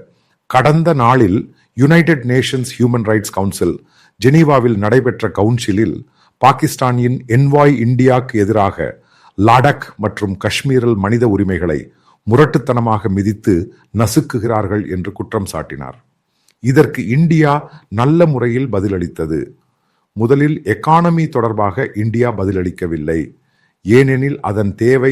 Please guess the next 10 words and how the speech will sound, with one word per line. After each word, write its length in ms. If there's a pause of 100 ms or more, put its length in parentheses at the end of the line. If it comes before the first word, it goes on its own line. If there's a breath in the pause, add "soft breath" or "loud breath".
எதுவும் 400
இல்லை. 300 (960)
பாகிஸ்தான் 680
பிரைம் 280
மினிஸ்டரின் 580
ஸ்டேட்மெண்ட் 520
வந்தபோது 540 (540 soft breath)
அவர்களும் 580
மிகுந்த 480
உற்சாகமாகினர். 920